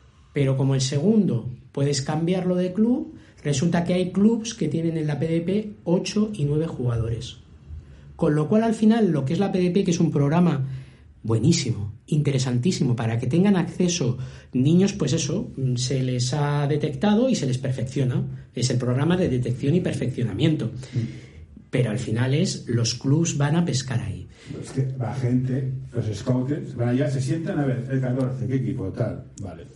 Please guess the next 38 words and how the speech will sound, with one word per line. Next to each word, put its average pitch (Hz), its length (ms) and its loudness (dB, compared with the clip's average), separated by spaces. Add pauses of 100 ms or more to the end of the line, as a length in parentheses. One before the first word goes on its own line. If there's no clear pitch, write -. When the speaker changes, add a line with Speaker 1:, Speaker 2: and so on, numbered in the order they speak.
Speaker 2:
El 123 80 0
quince, 135 380 0
¿qué 131 100 0
tal? - 300 -4 (360)
A 202 120 -6
eso. 180 240 -2
Speaker 1:
A 165 100 2
mí, 202 400 6
a 151 80 2
mí 175 140 4
personalmente, 175 880 2
y 147 200 2
esto 147 200 0
ya 143 260 2
lo 135 100 4
digo 147 440 2
también, 131 560 0
¿no?, 123 160 0
como 123 160 2
entrenador, 127 760 2 (580)
si - 180 4
un 196 60 8
jugador 160 340 6
es 127 140 2
bueno, 131 320 2 (400)
había 156 300 4
un 175 80 6
jugador 151 420 4
en 131 260 2
Safa 127 280 0
San 127 160 0
Andreu 135 320 4
que 127 80 0
luego 123 240 2
fue 123 320 0
jugador 117 340 2
del 113 140 2
Sese, 143 480 0